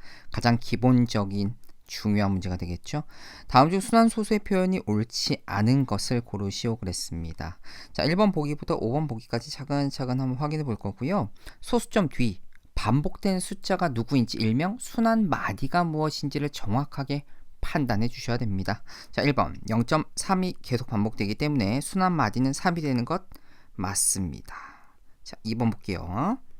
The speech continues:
오점육공 육공 육공. 자, 소수점 뒤가 반복돼야 되겠다. 육공이 반복되기 때문에 육과 공 위에 점을 찍어주는 것도 맞고요. 자, 삼 번입니다.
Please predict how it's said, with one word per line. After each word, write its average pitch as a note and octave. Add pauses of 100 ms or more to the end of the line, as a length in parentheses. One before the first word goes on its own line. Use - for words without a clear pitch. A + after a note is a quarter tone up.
(680)
오점육공 E3
육공 A2+
육공. F#2+ (220)
자, G#2+
소수점 G#3+ (100)
뒤가 D3
반복돼야 C#3
되겠다. G2+
육공이 C#3
반복되기 G#2+
때문에 A#2+ (460)
육과 A#2+
공 A2+
위에 C#3 (380)
점을 A2
찍어주는 A2
것도 G2
맞고요. G#2 (280)
자, F2+
삼 E3
번입니다. G#2+